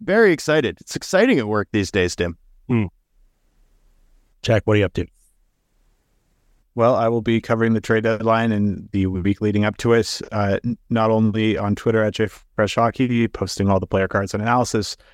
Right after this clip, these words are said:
Speaker 3: uh, but also on E P Rinkside, uh, posting a couple, uh, trade profiles,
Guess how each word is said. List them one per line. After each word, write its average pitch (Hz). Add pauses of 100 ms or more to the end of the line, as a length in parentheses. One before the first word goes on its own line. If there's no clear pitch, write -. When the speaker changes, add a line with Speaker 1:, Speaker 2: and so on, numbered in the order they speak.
(160)
Speaker 3:
uh, 92
but 98
also 92
on 92
E 95
P -
Rinkside, 92 (540)
uh, 87
posting 95
a 90
couple, 90 (120)
uh, 87 (220)
trade 104
profiles, 95